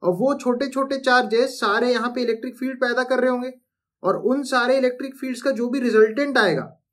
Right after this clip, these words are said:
वही रिजल्टेंट हम निकालना आज सीखेंगे, ठीक है। तो सबसे पहले अपन को ये अज्यूम करना है कि छोटू सा एक एलिमेंट अपन को लेना पड़ेगा, राइट। तो सपोज इस पे हम एक छोटू सा एलिमेंट लेंगे और इस छोटू से एलिमेंट की जो लंबाई होगी,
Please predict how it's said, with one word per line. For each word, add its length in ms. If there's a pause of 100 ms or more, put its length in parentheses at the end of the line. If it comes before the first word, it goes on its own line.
(320)
वही 260
रिजल्टेंट 460
हम 360
निकालना 420
आज 120
सीखेंगे, 460 (340)
ठीक 120
है। 280 (180)
तो 60
सबसे 280
पहले 240
अपन 240
को 80
ये 120
अज्यूम 300
करना 240
है 180
कि 140
छोटू 460
सा 120
एक 140
एलिमेंट 480
अपन 200
को 100
लेना 240
पड़ेगा, 340
राइट। 320 (280)
तो 60
सपोज 380
इस 80
पे 120
हम 120
एक 140
छोटू 320
सा 80
एलिमेंट 360
लेंगे 380 (360)
और 120
इस 100
छोटू 280
से 120
एलिमेंट 360
की 60
जो 100
लंबाई 460
होगी, 500